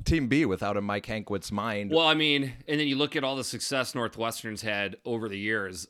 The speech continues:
Speaker 2: Um, a lot of Northwestern fans complaining about coordinating, but it wasn't anything on the defensive
Speaker 1: No.
Speaker 2: side. I don't remember. I, I don't know. I don't know if I've ever read a, a negative comment on Hankwitz in the past. Now they've got a, you know, palpable offense, and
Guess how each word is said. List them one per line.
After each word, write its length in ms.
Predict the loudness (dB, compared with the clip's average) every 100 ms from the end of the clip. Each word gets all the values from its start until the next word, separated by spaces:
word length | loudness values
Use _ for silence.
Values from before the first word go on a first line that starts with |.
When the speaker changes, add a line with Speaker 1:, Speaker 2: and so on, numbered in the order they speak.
| -8
Speaker 2:
Um, 460 | -6 -4 -6 -8 -8
a 60 | -2
lot 220 | 0 2
of 80 | 2
Northwestern 580 | 0 -2 -2 -2 -4 -8
fans 320 | -4 -4 -4
complaining 400 | -8 -6 -4 -4
about 240 | -6 -8
coordinating, 500 | -4 -4 -2 -4 -6
but 120 | -8 -6
it 40 |
wasn't 280 | -4 -4 -4
anything 260 | -4 -4
on 80 | -4
the 80 | -6
defensive 320 | -2 0 4
Speaker 1:
No. 260 | 4 6 4
Speaker 2:
side. 180 | 2 0
I 40 |
don't 140 | 0 0
remember. 340 | -4 -2 -2
I, 120 | -4 -8 -2
I 40 |
don't 140 | 2 2
know. 160 | 2
I 80 | 2
don't 140 | 2 2
know 80 |
if 80 | 2
I've 140 | 2 0
ever 180 | 0
read 240 | 0 0 -2
a, 400 | -4 -4 -4 -6
a 180 | -4 -4
negative 520 | -2 0 2 0 -4
comment 380 | -4 -4 -2 -4
on 80 | -4
Hankwitz 580 | -4 -4 -6 -6 -8 -10
in 160 | -10
the 60 | -8
past. 520 | -2 0 0 -4 -14 _ -20 _ -2
Now 140 | 0
they've 180 | 2 2
got 180 | 0 0
a, 220 | -2 -4
you 100 | -6
know, 120 | -6
palpable 640 | -4 -4 -2 -4 -4 0 0
offense, 380 | 0 -4 -8 -8
and 280 | -8 -10